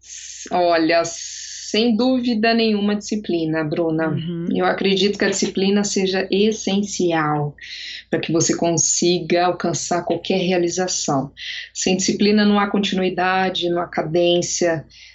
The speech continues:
Speaker 1: E, e pra ter disciplina é pre-, é preciso muito esforço, né? Muita dedicação. Você pode sonhar até em começar algo novo, né? Um novo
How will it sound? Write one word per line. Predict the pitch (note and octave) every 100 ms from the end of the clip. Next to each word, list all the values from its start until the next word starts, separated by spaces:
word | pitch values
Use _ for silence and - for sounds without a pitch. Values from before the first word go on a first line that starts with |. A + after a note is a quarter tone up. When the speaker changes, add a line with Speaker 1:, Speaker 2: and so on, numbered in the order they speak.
| _
Speaker 1:
E, | E3 E3+ E3 - G3+
e | F#3+
pra | A#3+ A#3+
ter | A#3+ G#3
disciplina | - - G3 A3 A#3 F3+
é |
pre-, | F3+ - F#3
é | F#3
preciso | F#3 G#3 - G#3+ A#3
muito | G#3+ G#3+ A3+ A3+ G#3
esforço, | F3 - C#3 C3+ -
né? | E3 E3+ E3 E3
Muita | D#3+ F3 G3 G3 F3+
dedicação. | E3+ - E3+ D#3+ - -
Você | - -
pode | G3 G3
sonhar | - G#3 F#3+ F#3 G3+ G#3+ G#3
até | G#3
em | G#3+ C4+
começar | C#4 C4+ C4 - G#3+ G#3 G#3+
algo | F#3+ G3 G#3
novo, | A3 F3 E3 D#3 D#3
né? | E3 F3
Um | E3+
novo | E3 D#3+